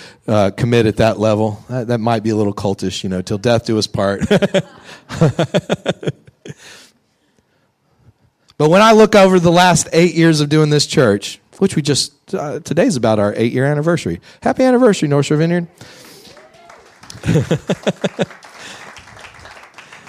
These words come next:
When I look over these last eight years, it's not, the, the hardest things that, that we've gone through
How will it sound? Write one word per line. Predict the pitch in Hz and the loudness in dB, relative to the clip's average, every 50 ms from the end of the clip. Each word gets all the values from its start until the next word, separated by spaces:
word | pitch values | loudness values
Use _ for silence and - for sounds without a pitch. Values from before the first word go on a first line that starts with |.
| - - - - - - _ _ _ _ _ _ _ _ _ _ _ _ _ _ _ _ _ _ _ _ - | -20 -20 -20 -20 -20 -20 _ _ _ _ _ _ _ _ _ _ _ _ _ _ _ _ _ _ _ _ -2
When | 139 139 | 0 2
I | 143 165 | 4 4
look | 170 170 165 - | 4 4 4 4
over | 170 156 147 143 | 4 2 2 2
these | 139 139 131 131 | 2 0 0 0
last | 139 135 135 127 - - | 2 2 2 2 2 0
eight | 139 135 131 | 0 0 0
years, | 147 190 269 277 151 104 92 - - - | 0 -2 0 0 -2 -2 -4 -6 -8 -4
it's | - 151 160 - - | -4 -4 -2 -2 -2
not, | 180 185 196 185 - _ _ _ _ - - - - - _ _ _ _ _ | -2 0 0 -2 -4 _ _ _ _ -20 -20 -20 -20 -20 _ _ _ _ _
the, | - 165 147 | -2 -2 0
the | 151 156 | 0 0
hardest | 143 - 180 175 202 214 233 196 - - | 0 2 2 4 4 4 2 0 0 0
things | 208 208 214 208 165 170 | 0 -2 -2 -2 -2 -2
that, | 170 151 151 143 | -2 -2 -2 -2
that | 151 139 | 0 2
we've | 143 156 156 151 | 2 2 2 2
gone | 151 143 165 185 | 2 2 2 0
through | 180 - 202 214 233 226 | 0 0 0 0 0 -2